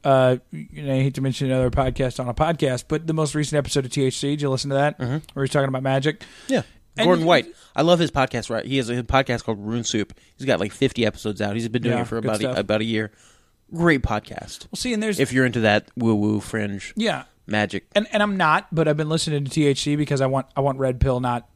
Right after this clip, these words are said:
Speaker 1: Top forty in my
Speaker 2: Well,
Speaker 1: car.
Speaker 2: if you really want Red Pill, you need to get a Red Ice Radio.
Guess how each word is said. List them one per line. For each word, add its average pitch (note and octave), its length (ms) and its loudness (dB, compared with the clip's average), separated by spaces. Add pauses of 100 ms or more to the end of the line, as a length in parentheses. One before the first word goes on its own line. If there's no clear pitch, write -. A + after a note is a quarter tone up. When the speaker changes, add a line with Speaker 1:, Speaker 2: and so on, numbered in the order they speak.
(100)
Speaker 1:
Top B2+ 220 2
forty C3 320 -2
in C3+ 80 -4 (140)
my D3 40 -4
Speaker 2:
Well, C#3 220 6
Speaker 1:
car. C#3+ 100 4
Speaker 2:
if D#3 80 2
you F3+ 100 8 (100)
really F#3 200 6
want D3 220 4
Red C3 160 2
Pill, C3 160 0
you A#2 80 0
need A#2 140 -6
to B2 40 -6
get A#2+ 160 -2
a G#2+ 60 -4
Red G#2 240 2
Ice G2 220 -4
Radio. B1+ 420 -6